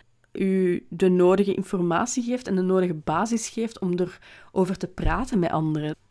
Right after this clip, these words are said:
Dus dat je ook kunt communiceren bijvoorbeeld met je volgers van, "Het lukt even niet, ik ben me te veel aan het vergelijken met andere mensen en daardoor komt die cursus die ik beloofd had er nog even niet,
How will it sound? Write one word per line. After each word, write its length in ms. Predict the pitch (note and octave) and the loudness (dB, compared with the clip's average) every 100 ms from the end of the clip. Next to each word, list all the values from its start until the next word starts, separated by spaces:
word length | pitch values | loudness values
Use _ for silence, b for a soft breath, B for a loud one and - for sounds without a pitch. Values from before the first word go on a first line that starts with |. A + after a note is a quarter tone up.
| - | -8
Dus 160 | F#3 G3 | 0 2
dat 140 | G#3+ | 2
je 100 | G#3 | 2
ook 120 | G3+ | 0
kunt 180 | - A3+ | 2 2
communiceren 560 | A#3+ G#3+ F#3+ - G3+ A3 | 4 2 2 2 0 0
bijvoorbeeld 360 | F3+ F#3+ G3 | 0 0 0
met 120 | G3 | -2
je 80 | E3+ | -4
volgers 440 | C3+ E3+ G#3+ A3 - | -2 0 0 0 -2
van, 260 | G3 F#3 B B B B B _ _ - | -2 -2 B B B B B _ _ -10
"Het 180 | F#3 G3 | -6 -2
lukt 220 | A3 - | -2 -2
even 220 | - G3 | -2 0
niet, 100 | E3+ | 0
ik 100 | E3+ | 0
ben 120 | F#3+ | 0
me 100 | F#3+ | 0
te 140 | F#3 F3+ | 0 0
veel 160 | F#3 | 0
aan 60 | A3 | 0
het 100 | A3+ | 0
vergelijken 540 | G#3 F3+ D#3+ F#3+ - | -2 -2 -2 -2 -2
met 120 | G#3 | -2
andere 320 | - G#3 B3+ B3+ | 0 -2 -2 -2
mensen 380 | B3+ C#4 - | -4 -6 -4
en 60 | G3+ | -2
daardoor 380 | G3 F#3 F#3+ A3 | 0 0 0 -2
komt 300 | - A3+ A#3 | -2 -4 -2
die 200 | C4 A#3+ | -2 -2
cursus 340 | A3 - G3+ | -4 -2 -2
die 100 | F3 | 0
ik 120 | F3 | -2
beloofd 360 | D#3+ F3 E3+ - | 0 -2 -2 -6
had 220 | E3+ - - | -12 -12 -10
er 140 | F#3 | -6
nog 160 | F#3+ F#3+ | -4 -4
even 320 | - - F3+ | -6 -4 -2
niet, 280 | E3+ A#3 D#4 | 0 -2 -4